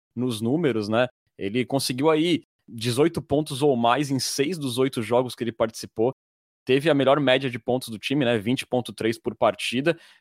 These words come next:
com aproveitamento de quase quarenta e cinco por cento nos arremessos de quadra. E o aproveitamento de três pontos caiu um pouco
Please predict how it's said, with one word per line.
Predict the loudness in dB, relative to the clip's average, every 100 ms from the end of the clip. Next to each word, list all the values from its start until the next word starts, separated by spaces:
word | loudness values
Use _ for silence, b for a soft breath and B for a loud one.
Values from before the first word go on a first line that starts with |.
| _
com | 0
aproveitamento | 2 4 2 2 -2 -2
de | -6 -4
quase | 2 2 0
quarenta | -2 -2 0 -2
e |
cinco | -2 -4 -6 -6
por | -6
cento | -4 -4 -2
nos | -2
arremessos | 0 -2 -4 -8
de | -10
quadra. | 0 2 2 -4 b b b b b -2
E | 0
o |
aproveitamento | 2 2 2 0 -2 -6
de | -6 -6
três | -2 0 0
pontos | 0 -2 -2 -2
caiu | 2 2 2
um | 0
pouco | 0 2 2 -2